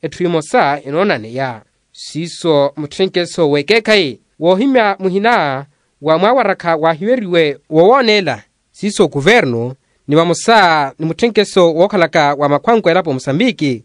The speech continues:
okhanitu hiwe isumani evinre, wira etwimosa ekhanletinrela mpanta, na ve ohilokaseria, ni ohiweria omalamalihiwa, makwankwa yala. Siso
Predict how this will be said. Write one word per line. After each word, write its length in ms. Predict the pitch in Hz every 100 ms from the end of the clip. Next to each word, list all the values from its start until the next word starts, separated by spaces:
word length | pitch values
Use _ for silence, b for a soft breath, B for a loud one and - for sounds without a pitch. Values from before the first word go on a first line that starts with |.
| _
okhanitu 600 | 170 170 196 190 285 269
hiwe 340 | 208 233 220 185
isumani 340 | 160 214 240 160
evinre, 520 | 151 240 139 113 120 _ _ _ -
wira 340 | 180 262 156
etwimosa 640 | 151 - 160 233 247 196 156
ekhanletinrela 560 | - 151 254 240 196
mpanta, 600 | 151 220 196 123 113 117 131 _ -
na 120 | 156
ve 420 | 156 160 156 147 147 _ -
ohilokaseria, 800 | 170 220 277 190 156 135 113 101 _ -
ni 180 | 156 170
ohiweria 720 | 175 220 277 220 185 165 160 175
omalamalihiwa, 880 | 226 214 202 190 127 117 113 117 - -
makwankwa 460 | 165 247 170 120
yala. 500 | 117 139 135 139 110 - _
Siso 560 | _ - 202 240 -